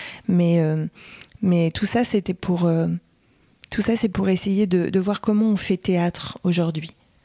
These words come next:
Comment on raconte aussi nouvellement. Parce que le féminisme invente un nouveau langage. Alors comment, à l'endroit du théâtre aussi, on est capable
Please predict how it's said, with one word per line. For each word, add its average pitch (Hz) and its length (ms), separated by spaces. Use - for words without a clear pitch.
Comment 185 300
on 180 80
raconte 185 520
aussi 196 280
nouvellement. 180 580
Parce - 200
que 202 80
le 185 100
féminisme 190 540
invente 190 640
un 180 100
nouveau 180 320
langage. 170 560
Alors 175 220
comment, 196 300
à 208 60
l'endroit 175 360
du 170 160
théâtre 175 420
aussi, 185 340
on 208 120
est 165 80
capable 165 460